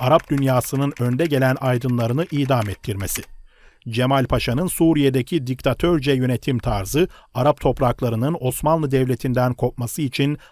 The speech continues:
adeta katalizör görevi görmüştü. Murat Bardakçı bu vakayı şöyle anlatır. Türkiye'nin dışlanmasının iki sebebi vardı. Laik olması ve Cemal Paşa'nın Birinci Dünya Savaşı senelerinde yaptırdığı idamlar.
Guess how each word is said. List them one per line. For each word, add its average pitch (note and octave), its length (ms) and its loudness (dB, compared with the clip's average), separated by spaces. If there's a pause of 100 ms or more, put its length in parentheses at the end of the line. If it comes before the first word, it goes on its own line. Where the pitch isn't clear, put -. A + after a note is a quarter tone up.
(100)
adeta C3+ 640 0
katalizör B2 580 0
görevi C3+ 420 2
görmüştü. G2 500 -4 (460)
Murat A#2+ 360 0
Bardakçı A#2 580 0
bu E3 120 2
vakayı B2+ 680 2
şöyle A#2 300 2
anlatır. G2+ 460 -8 (520)
Türkiye'nin D#3 580 0
dışlanmasının C#3 800 0
iki E3+ 220 -6
sebebi C3 420 0
vardı. G2+ 320 -4 (400)
Laik C3 360 0
olması B2+ 520 2
ve C#3+ 160 4
Cemal B2+ 300 2
Paşa'nın A#2+ 500 -2 (180)
Birinci C3 420 0
Dünya C3 320 2
Savaşı C#3 400 0
senelerinde B2 600 -2
yaptırdığı B2+ 680 0
idamlar. A#2+ 540 -2